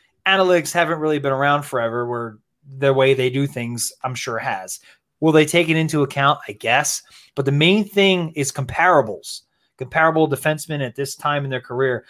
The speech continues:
I don't know who's comparable to Sanheim at this point, considering the style of player he is and the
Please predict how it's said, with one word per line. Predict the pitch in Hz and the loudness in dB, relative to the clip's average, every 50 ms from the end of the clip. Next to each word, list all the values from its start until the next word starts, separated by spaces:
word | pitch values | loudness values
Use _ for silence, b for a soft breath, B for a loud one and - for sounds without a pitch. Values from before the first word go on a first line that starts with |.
| B B B B B | B B B B B
I | - 175 | 0 2
don't | 202 175 165 | 2 2 4
know | 175 175 156 | 2 2 2
who's | 135 156 185 175 - | 2 -2 -4 -4 -4
comparable | - 151 139 - 175 170 180 175 170 160 | -6 -4 0 2 4 4 4 4 2 -2
to | 135 | -4
Sanheim | - - 156 151 165 170 180 185 190 196 196 | -4 -4 -4 -4 -2 0 0 0 0 0 0
at | 190 190 | -2 -4
this | 208 196 | -6 -10
point, | - - 202 220 220 220 202 - b b b b b | -6 -2 0 0 0 0 -2 -8 b b b b b
considering | 160 147 - - 175 165 160 156 151 147 147 127 120 | -6 -4 0 0 2 2 2 2 0 -2 -4 -8 -8
the | 131 135 - | -10 -10 -10
style | - - - - 147 151 160 160 160 | -10 -10 -4 0 2 4 4 4 4
of | 143 123 | 2 2
player | - 160 151 156 160 165 | 0 0 0 2 0 0
he | 156 151 151 156 | 0 0 0 0
is | 170 175 160 | -2 -2 -4
and | - 131 127 123 | -6 -8 -6 -6
the | 123 117 110 107 | -6 -6 -6 -10